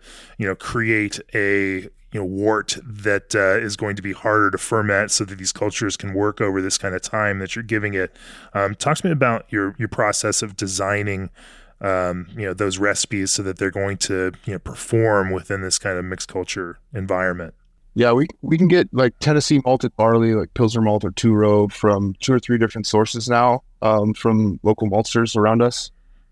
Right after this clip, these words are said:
Speaker 2: Uh, Riverbend and Carolina Malt House are the, the main ones that we use. Um, and then we actually use, uh, between forty and sixty percent unmalted, like, raw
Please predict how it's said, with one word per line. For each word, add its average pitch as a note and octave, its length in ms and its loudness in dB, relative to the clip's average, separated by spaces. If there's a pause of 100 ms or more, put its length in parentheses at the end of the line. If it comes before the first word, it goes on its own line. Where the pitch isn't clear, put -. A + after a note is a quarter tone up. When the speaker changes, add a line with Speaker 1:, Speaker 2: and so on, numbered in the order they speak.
(280)
Speaker 2:
Uh, G2 260 4
Riverbend G#2 640 4
and G2 280 0
Carolina F#2+ 340 4
Malt F#2 220 2
House G2 240 0
are G2+ 60 2
the, F#2 180 -4 (160)
the G#2+ 80 -2
main G#2 500 2
ones G#2+ 220 2
that G#2 100 2
we A2+ 100 2
use. B2 420 2 (580)
Um, G2+ 500 2 (160)
and A2+ 140 4
then G#2+ 380 4 (460)
we A#2 240 6
actually A#2+ 260 4
use, G#2+ 280 2 (100)
uh, G2+ 220 4 (760)
between - 340 -2 (760)
forty B2 380 4
and G#2 120 4
sixty G#2+ 340 0
percent G2+ 480 0 (100)
unmalted, G2+ 720 2
like, D2 200 -2
raw F#2+ 460 4